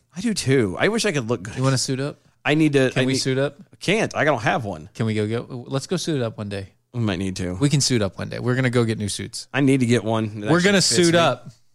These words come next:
Speaker 1: They're not listening. They're, they're
Speaker 2: Interns, we're gonna suit up. We're gonna get new suits, and we're gonna suit
Speaker 1: I don't
Speaker 2: up.
Speaker 1: know when or how, but
Speaker 2: We're gonna do it.
Speaker 1: Yeah.
Speaker 2: And this guy,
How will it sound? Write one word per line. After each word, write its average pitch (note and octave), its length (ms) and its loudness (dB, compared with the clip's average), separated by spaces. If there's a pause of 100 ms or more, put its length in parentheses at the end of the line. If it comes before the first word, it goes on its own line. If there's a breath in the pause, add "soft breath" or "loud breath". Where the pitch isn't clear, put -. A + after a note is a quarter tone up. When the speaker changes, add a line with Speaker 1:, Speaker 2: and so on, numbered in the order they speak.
(880)
Speaker 1:
They're C#3 120 -2
not A#2+ 140 2
listening. G#2 480 -4
They're, A#2 220 -6 (340)
they're D#3+ 120 2
Speaker 2:
Interns, F#3 540 2
we're D3 140 2
gonna G3+ 180 2
suit G3 300 2
up. G3 380 0 (1300)
We're C#3 100 -4
gonna F3 140 2
get D#3 180 0
new D3 140 0
suits, - 500 -4 (300)
and A#2 100 -8
we're B2 100 -2
gonna B2 160 -2
suit A2+ 320 -4
Speaker 1:
I A#2+ 40 -2
don't B2 100 0
Speaker 2:
up. B2+ 60 -4
Speaker 1:
know B2 100 4
when B2 220 2
or A#2+ 80 0
how, A#2+ 280 4
but A2 300 0
Speaker 2:
We're B2 140 -2
gonna A#2+ 160 -2
do A2 200 -2
it. - 160 -8 (960)
Speaker 1:
Yeah. G#2+ 280 -2
Speaker 2:
And A#2+ 140 -4
this A2+ 120 -4
guy, C3 120 0